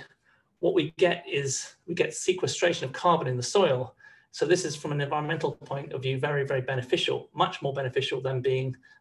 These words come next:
landfilled or incinerated. And of course, it then can fertilize the soil. So the ideal system as we see it is sketched out here. But where we put the pound signs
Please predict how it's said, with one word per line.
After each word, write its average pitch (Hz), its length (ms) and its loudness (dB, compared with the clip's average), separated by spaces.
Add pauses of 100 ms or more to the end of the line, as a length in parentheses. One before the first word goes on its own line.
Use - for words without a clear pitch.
landfilled 127 600 2
or 123 140 0
incinerated. 123 720 -2 (640)
And 143 220 4
of 147 100 -4
course, 156 400 2
it 143 180 -4
then 139 320 -2 (220)
can 147 120 -6
fertilize 135 500 0
the - 100 -4
soil. 135 340 0
So 143 280 0 (240)
the 151 80 2
ideal 196 360 8
system 190 480 2
as 127 120 -8
we 160 140 -2
see - 320 -2
it - 260 -2 (400)
is 139 240 -2
sketched - 400 0
out 139 220 -2
here. 135 420 0 (540)
But - 180 2
where 196 180 8
we 190 100 8
put 190 220 0
the 170 80 2
pound 208 400 2
signs 135 480 -2